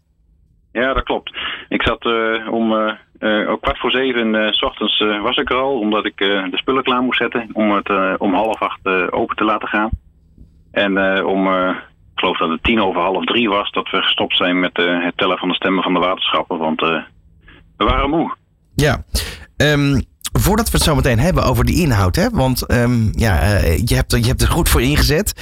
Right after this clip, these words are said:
Speaker 2: Ehm, die hele agrisector hebben jullie natuurlijk, kennen jullie van binnenuit. Daar gaan we het zo meteen uitgebreid over hebben. Ook over, ehm, ja, het, het natuurbeleid, waar jij veel van weet als onderzoeksjournalist.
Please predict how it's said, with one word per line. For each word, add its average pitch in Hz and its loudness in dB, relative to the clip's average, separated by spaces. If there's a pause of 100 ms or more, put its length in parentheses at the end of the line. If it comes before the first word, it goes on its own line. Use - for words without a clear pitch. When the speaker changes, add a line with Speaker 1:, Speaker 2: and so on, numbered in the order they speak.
(360)
Speaker 2:
Ehm, 120 2
die 120 2
hele 127 2
agrisector 127 2
hebben 110 2
jullie 101 2
natuurlijk, 95 0
kennen 107 2
jullie 85 4
van 82 2
binnenuit. 90 2
Daar - 0
gaan 113 2
we 107 2
het 101 0
zo 104 2
meteen 95 2
uitgebreid 92 2
over 85 4
hebben. 92 2
Ook 107 2
over, 104 2 (340)
ehm, 107 4
ja, 113 2
het, 98 2
het 123 2
natuurbeleid, 147 2
waar 123 2
jij 110 4
veel 131 2
van 113 2
weet 104 2
als 98 2
onderzoeksjournalist. - 2